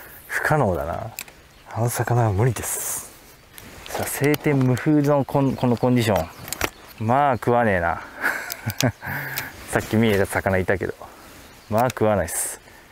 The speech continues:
この食わないコンディションでミドストで食わせ、いや、ミドストを使ってもなお厳しいかもしれない。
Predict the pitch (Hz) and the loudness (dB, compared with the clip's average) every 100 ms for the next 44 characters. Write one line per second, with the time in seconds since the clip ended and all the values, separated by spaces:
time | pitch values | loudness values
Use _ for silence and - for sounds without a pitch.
0 | - - - - 117 113 - 120 123 123 | -20 -20 -20 -18 -14 -10 -2 2 4 4
1 | 120 - 123 127 120 120 107 101 101 104 | 2 2 4 4 2 2 2 2 2 2
2 | 110 - 110 107 - 110 110 - 107 101 | 0 -2 0 0 0 0 0 0 0 2
3 | 101 98 101 123 120 - 127 - - 120 | 0 2 2 2 2 2 0 0 -2 0
4 | - 107 107 104 - 95 95 98 82 - | 2 4 4 2 0 -4 -2 -4 -4 -10
5 | - - - | -12 -12 -14